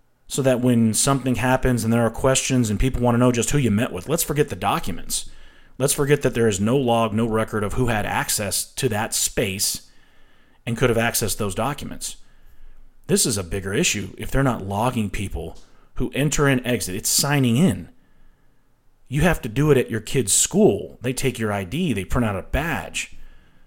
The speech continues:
They run it tight, but not the president's home. Not where the president does his work for two to three hours a day, if he does that. So now the Democrats, now the White House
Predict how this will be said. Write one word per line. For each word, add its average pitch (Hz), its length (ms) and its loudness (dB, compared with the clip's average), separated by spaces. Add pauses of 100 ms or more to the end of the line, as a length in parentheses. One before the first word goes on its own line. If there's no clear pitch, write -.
(180)
They 123 140 2
run 160 200 4
it - 140 -10
tight, - 480 -4 (1160)
but 107 400 -2 (520)
not 127 220 -2
the - 60 -8
president's 110 480 2
home. - 320 -8 (1300)
Not 123 240 0
where 131 120 4
the 117 60 2
president 113 520 2 (500)
does 123 240 0
his 107 180 0
work 113 300 2
for 104 100 0
two 123 160 0
to 104 100 0
three 104 200 -2
hours 95 240 -2
a 92 60 -8
day, 82 280 -8
if 101 140 -8
he 104 80 -4
does 92 240 -4
that. 85 300 -8 (760)
So - 160 -2
now 151 180 2
the 131 80 0
Democrats, 110 580 2
now 123 200 2
the 113 80 0
White 95 220 0
House 90 320 0